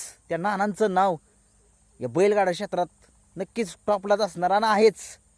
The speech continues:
आणि तुम्हाला माहिती आहे, सुभाष तात्या मांगड्यांचा लाडका बैल सुंदर,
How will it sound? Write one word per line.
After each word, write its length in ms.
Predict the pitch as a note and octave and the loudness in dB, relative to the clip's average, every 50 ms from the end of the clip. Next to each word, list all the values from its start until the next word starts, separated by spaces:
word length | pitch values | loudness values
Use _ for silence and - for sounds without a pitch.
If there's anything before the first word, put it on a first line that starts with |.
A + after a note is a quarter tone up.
| _ _ _ _ _ _ _ _ _ _ _ _ | _ _ _ _ _ _ _ _ _ _ _ _
आणि 200 | - C3 C#3 C#3+ | -10 -10 -10 -10
तुम्हाला 320 | C#3 - E3 D#3 D#3+ E3 E3+ | -10 -10 -8 -6 -4 -4 -2
माहिती 220 | E3+ D#3+ D#3 E3+ | -4 -4 -4 -6
आहे, 120 | F3 - | -8 -8
सुभाष 200 | - E3+ E3+ E3+ E3 - | -8 -10 -10 -10 -10 -14
तात्या 200 | F3+ - F3+ E3+ | -12 -10 -8 -6
मांगड्यांचा 560 | F3+ G3 G3 F3+ E3+ E3+ F3+ F3+ - - G#3 | -4 -4 -4 -2 -2 -2 -2 -2 -6 -6 -4
लाडका 460 | G3+ G#3 G#3+ G#3 F#3+ F3 - - G#3 | -4 -2 -4 -4 -6 -8 -2 0 2
बैल 260 | G3+ G3 G3 F3 D#3 C3+ - _ _ _ _ _ _ _ - | 2 4 2 0 0 -4 -12 _ _ _ _ _ _ _ -6
सुंदर, 340 | - A#3+ A3+ A3 A3 A3 | -4 -2 2 4 4 4